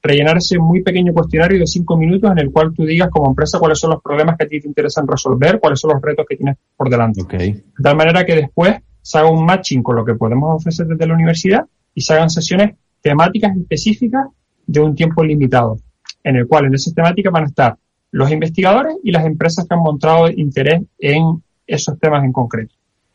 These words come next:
Speaker 1: Posteriormente a eso, dentro del evento, se van a también, eh, facilitar a aquellas personas que les interesan espacios virtuales de conversaciones privadas. Es decir,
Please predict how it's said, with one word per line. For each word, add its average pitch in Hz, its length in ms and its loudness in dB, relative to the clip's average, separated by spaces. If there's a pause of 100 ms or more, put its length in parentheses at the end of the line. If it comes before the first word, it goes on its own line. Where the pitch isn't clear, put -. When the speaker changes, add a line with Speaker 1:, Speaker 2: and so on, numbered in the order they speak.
(400)
Speaker 1:
Posteriormente 190 680 2
a 226 80 4
eso, 254 180 -2
dentro 196 280 0
del 190 120 2
evento, 240 440 0 (160)
se - 200 0
van 160 200 4
a 170 200 4
también, 180 520 0 (120)
eh, 160 300 4
facilitar 160 600 0
a 127 40 0
aquellas 139 260 -2
personas 151 360 -4
que 156 80 -6
les 151 100 -4
interesan 214 560 -2 (280)
espacios 165 440 0
virtuales 180 360 2
de 202 80 0
conversaciones 147 600 -2
privadas. 117 380 -2 (500)
Es 151 120 0
decir, 135 340 -2